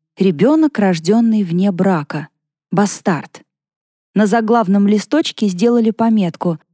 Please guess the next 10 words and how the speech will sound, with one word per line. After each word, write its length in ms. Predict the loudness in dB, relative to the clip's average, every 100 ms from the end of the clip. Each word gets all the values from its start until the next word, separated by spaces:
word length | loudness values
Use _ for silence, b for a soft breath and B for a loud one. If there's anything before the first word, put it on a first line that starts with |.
| _
то 160 | -2 0
же 140 | 0
самое, 500 | -2 -2 0 0 0
что 400 | -2 -4 -2 -2 -4
"дитя 360 | -4 -2 0 0
любви", 520 | 0 -2 -2 -2 -4 _ _ _ _ -2
не 100 | -2
включать 640 | 0 -2 -2 -2 -4 -4
в 80 | -10
словарь. 520 | -8 -6 -8 -12